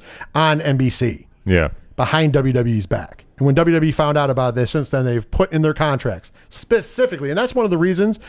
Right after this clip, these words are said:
Speaker 1: why when they put W, uh, W W E put, uh, W C W out of business, they left for T N N. It was a fuck you to N B C Universal.
Speaker 2: Mm-hmm.
Speaker 1: Because they're like, "Well, fuck you. You wanna fuck with us? We'll fuck with you."
Speaker 2: Yeah.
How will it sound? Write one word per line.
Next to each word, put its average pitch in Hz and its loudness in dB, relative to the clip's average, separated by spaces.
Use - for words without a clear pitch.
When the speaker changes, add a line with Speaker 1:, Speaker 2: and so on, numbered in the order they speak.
Speaker 1:
why 160 2
when 165 2
they 165 2
put 160 0
W, 165 2
uh, 143 2
W 165 2
W 156 0
E 170 0
put, 147 0
uh, 107 -4
W 147 0
C - -4
W 147 2
out 135 2
of 110 0
business, 147 2
they 131 2
left 131 0
for 117 -2
T - -2
N 101 0
N. 107 -2
It - -12
was 117 -2
a 123 0
fuck - -2
you 156 4
to 107 -2
N 143 2
B 131 0
C 131 -4
Universal. 123 0
Speaker 2:
Mm-hmm. 90 2
Speaker 1:
Because 123 -4
they're 139 2
like, 131 2
"Well, 127 0
fuck - 0
you. 196 2
You 160 4
wanna 135 2
fuck 165 -6
with 175 0
us? 185 2
We'll 131 0
fuck 113 -4
with 90 -6
you." 113 -4
Speaker 2:
Yeah. 85 2